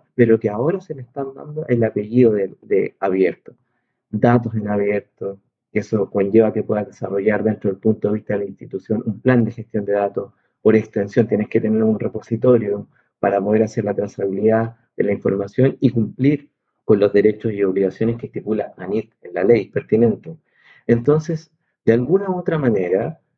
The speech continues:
tú te das cuenta que ya sea a través de datos abiertos,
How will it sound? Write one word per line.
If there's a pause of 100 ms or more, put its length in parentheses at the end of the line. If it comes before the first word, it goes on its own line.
(260)
tú
te
das
cuenta (220)
que
ya
sea
a
través
de
datos
abiertos,